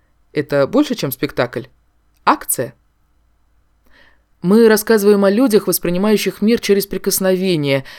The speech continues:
и мне бы не хотелось называть его ни акцией, ни инклюзивным театром. Это просто достойное художественное произведение. Я и сама была не в курсе, что рядом с нами живут слепоглухие люди, для которых каждый день победа, прорыв.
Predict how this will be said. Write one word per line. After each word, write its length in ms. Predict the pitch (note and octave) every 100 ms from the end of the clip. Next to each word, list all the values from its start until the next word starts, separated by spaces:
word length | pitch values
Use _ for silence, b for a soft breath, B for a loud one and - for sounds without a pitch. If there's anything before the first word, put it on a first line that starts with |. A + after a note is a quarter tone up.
| B B B _ _ _
и 100 | -
мне 160 | F3+ A#3
бы 100 | A3+
не 80 | A3+
хотелось 500 | A#3 G#3+ A3+ F3 -
называть 360 | D3 D3 C#3
его 100 | C#3+
ни 160 | D#3 F3+
акцией, 380 | A3 A3 - D#3+
ни 120 | E3
инклюзивным 520 | D#3+ E3+ D#3 E3 D#3+
театром. 480 | - D3+ A#2+ B2 B2+ -
Это 180 | E3+ D#3+
просто 320 | B3+ C4+ A#3
достойное 500 | G3 F#3+ B3 A#3+ G#3+
художественное 640 | G3+ F3+ G3+ F#3+ G3 F#3+
произведение. 720 | F#3 F#3 F#3 D3+ C#3 C#3+ C#3+ B B B B B _
Я 180 | D#3+ F3
и 40 | E3+
сама 200 | F#3+ D3
была 180 | D3+
не 100 | D3+
в 80 | D3+
курсе, 280 | A3 G#3+ E3
что 180 | - D#3
рядом 280 | E3 D3+ D3
с 100 | F#3
нами 220 | F#3 D3+
живут 360 | D3 D#3 D#3
слепоглухие 680 | - D#3+ D3+ C#3 D3+ - D#3
люди, 260 | F3+ G3 D3
для 140 | C3
которых 340 | C#3+ C#3 D3 -
каждый 320 | E3 C#3 C#3+
день 200 | D3+ F3
победа, 540 | - D#3 D#3+ C#3+ B2+ - b b b _
прорыв. 540 | D3+ D3+ C3+ A#2+ -